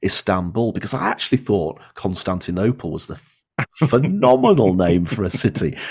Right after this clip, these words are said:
I mean, if you had a city called Constantinople, why on earth would you want to change it? It's just one of the most amazing names ever. But I imagine there's some sort of, uh,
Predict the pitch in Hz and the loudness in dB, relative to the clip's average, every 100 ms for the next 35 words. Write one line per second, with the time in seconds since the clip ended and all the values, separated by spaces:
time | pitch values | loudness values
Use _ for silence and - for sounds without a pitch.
0 | - 135 151 139 - 254 - 262 277 247 | 2 6 6 4 2 2 6 8 8 6
1 | - 202 - 117 98 92 120 117 - 110 | 4 2 2 2 2 2 0 0 0 0
2 | 107 104 104 101 - 82 78 104 165 180 | 0 0 2 2 0 -8 0 2 4 2
3 | 147 139 135 123 - 98 110 104 80 - | 2 2 4 4 2 -2 -2 -2 -4 -8
4 | - - 127 139 127 85 - - 117 - | -10 -2 0 0 0 -2 -4 -4 -6 -4
5 | 110 101 95 92 87 95 90 90 85 87 | -4 -2 0 -2 -2 -2 -2 -2 -2 -4
6 | 87 85 82 82 120 85 - - - 107 | -4 -4 -4 0 0 0 -4 -12 2 6
7 | 110 113 120 123 101 85 85 - 95 - | 6 6 6 4 2 -2 -4 -4 -6 -4
8 | 90 - 85 - - 87 82 | -6 -4 -6 -6 -2 0 0